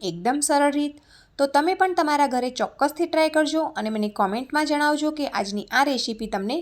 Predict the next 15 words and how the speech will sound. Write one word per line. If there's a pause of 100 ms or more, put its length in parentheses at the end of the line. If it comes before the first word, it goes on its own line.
કેવી
લાગી. (1400)
હવે
આ
ભજીયાને
પણ
આપણે
એક
પ્લેટમાં
કાઢી
લઈશું (880)
અને
સર્વ
કરી
લઈએ.